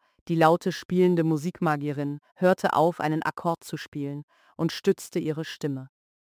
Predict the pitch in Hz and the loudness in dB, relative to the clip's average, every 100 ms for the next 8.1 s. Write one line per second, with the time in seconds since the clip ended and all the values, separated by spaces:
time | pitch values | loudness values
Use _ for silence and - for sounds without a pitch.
0 | _ - 170 180 175 175 - 190 - 143 | _ -4 2 4 4 2 2 2 0 -6
1 | - 139 131 _ 180 180 175 - - 190 | -8 -16 -16 _ 2 4 4 0 2 6
2 | 220 214 170 165 170 - - - 135 143 | 6 4 2 2 0 -2 -14 -10 -6 -6
3 | 135 131 - _ _ _ _ _ _ - | -6 -12 -18 _ _ _ _ _ _ -4
4 | 170 - 180 170 - - 220 202 170 - | 0 4 4 4 0 4 4 4 2 -2
5 | - - - 165 160 - 185 - 170 165 | -4 -4 -2 0 0 0 -2 0 0 0
6 | - 175 165 - - _ _ - - 165 | 0 0 0 -2 -10 _ _ -2 4 6
7 | 175 180 156 165 165 151 - 165 147 135 | 6 2 0 0 0 -2 0 0 0 -4